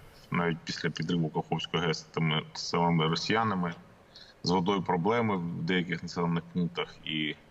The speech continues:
люди не м-, недоотримують, а отримати можна там бутильовану воду тільки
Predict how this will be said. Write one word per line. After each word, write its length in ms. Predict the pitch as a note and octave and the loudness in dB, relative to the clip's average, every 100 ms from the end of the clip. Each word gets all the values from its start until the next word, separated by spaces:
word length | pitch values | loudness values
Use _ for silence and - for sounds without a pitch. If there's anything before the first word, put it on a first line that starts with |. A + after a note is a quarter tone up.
| - | -8
люди 240 | F#2 F2 E2+ | -2 0 0
не 120 | E2 | 0
м-, 100 | E2+ - | 0 0
недоотримують, 1080 | F2+ F#2+ F2+ F2+ E2+ A2 A#2+ G#2+ F#2 E2+ - | 0 2 4 2 2 2 2 2 2 -2 -2
а 260 | D#2+ D#2 D2+ | 0 2 2
отримати 520 | D#2 G#2+ G2 F2 F2 | 0 2 2 2 0
можна 420 | E2+ E2+ E2+ E2 - - - - - - | 0 0 -2 -4 -6 -20 -20 -20 -20 -4
там 180 | D#2 D#2 | -2 0
бутильовану 560 | E2+ F#2 G#2+ G2 F#2+ | 0 2 2 4 2
воду 280 | F2 F2+ E2 | 2 0 0
тільки 500 | D2+ F2+ - D2+ D2+ | -2 -4 -2 -2 -2